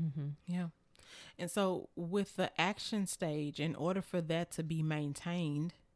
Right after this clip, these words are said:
Speaker 2: and going to the next, to the last stage is you have to establish good, good habits,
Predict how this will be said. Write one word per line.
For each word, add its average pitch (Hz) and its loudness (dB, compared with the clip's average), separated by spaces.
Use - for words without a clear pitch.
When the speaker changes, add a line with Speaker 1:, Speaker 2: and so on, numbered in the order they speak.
Speaker 2:
and 156 -2
going 156 0
to 160 -6
the 160 0
next, 160 0
to 185 2
the 156 0
last 147 2
stage 160 0
is 151 2
you 208 4
have 208 0
to 185 0
establish 170 0
good, 165 0
good 180 4
habits, - -2